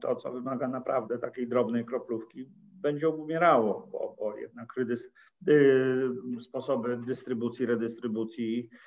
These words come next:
środków, które mają wesprzeć, no, no, są dalekie od doskonałych. To bez względu na to, jaki rząd by, y, nie rządził.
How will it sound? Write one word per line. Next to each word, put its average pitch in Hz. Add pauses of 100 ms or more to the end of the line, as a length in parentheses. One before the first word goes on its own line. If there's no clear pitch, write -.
(100)
środków, -
które 117
mają 117
wesprzeć, 113
no, 117
no, 113
są 110
dalekie 120
od 101
doskonałych. 110 (180)
To 98 (400)
bez 143
względu 123
na 117
to, 110 (140)
jaki 110
rząd 107
by, 110 (380)
y, 127
nie 123
rządził. 110